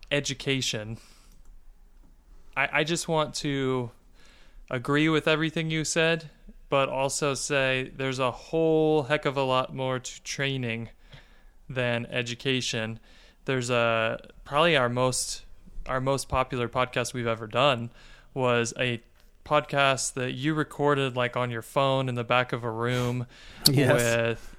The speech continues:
Speaker 1: uh, it was on training children, right?
Speaker 2: Yep.
Speaker 1: And
Speaker 2: Yeah, we, we'll, t-, I think we'll talk more about parenting in, in the future and
Speaker 1: Yeah.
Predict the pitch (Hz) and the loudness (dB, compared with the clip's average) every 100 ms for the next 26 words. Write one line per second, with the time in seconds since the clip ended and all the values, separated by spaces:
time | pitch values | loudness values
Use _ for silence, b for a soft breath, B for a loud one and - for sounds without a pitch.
0 | - 127 117 110 110 110 113 - 139 127 | -2 0 2 0 0 -2 -4 -6 -4 -2
1 | 127 120 120 117 113 110 - 139 117 110 | 0 2 2 0 -4 -10 -6 -4 -4 0
2 | 151 131 110 120 - 127 120 123 - - | 2 2 0 -12 -10 -4 -4 -4 -10 -20
3 | - _ - - 131 135 - - B B | -20 _ -20 -8 0 2 0 -4 B B
4 | B B 147 135 131 131 127 123 135 131 | B B 0 4 4 4 2 2 4 4
5 | 147 185 175 226 226 - 170 196 226 180 | 4 4 8 8 6 2 2 4 2 4
6 | 165 - 143 151 143 143 127 120 - 131 | 4 6 4 4 4 6 6 4 4 4
7 | 131 123 135 120 117 120 131 117 - 117 | 4 2 0 0 0 0 2 2 0 -2
8 | 113 113 107 131 120 | -2 -2 0 2 2